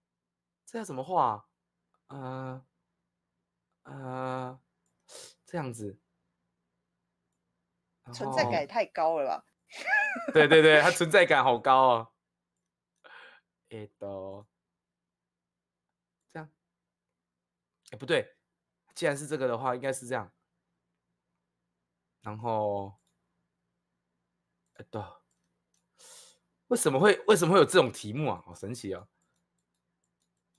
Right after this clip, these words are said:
Speaker 1: えっと，这个，加这个，加这个。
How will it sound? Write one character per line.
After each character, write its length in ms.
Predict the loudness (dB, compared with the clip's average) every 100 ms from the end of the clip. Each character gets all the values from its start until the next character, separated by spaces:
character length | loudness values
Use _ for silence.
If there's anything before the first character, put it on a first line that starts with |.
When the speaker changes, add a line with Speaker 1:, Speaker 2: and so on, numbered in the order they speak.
| _ _
Speaker 1:
え 120 | -18
っ 60 | -14
と， 640 | -14 -14 -16 -16 -20 -20 -20 _ _ _ _ _ _ _ _ _ _ _ _ _
这 100 | -20
个， 300 | -12 -12 -12 _ _ _ _ _ _ _ _
加 140 | -20
这 100 | -20
个， 180 | -20 -20 _ _
加 100 | -20
这 120 | -20
个。 200 | -20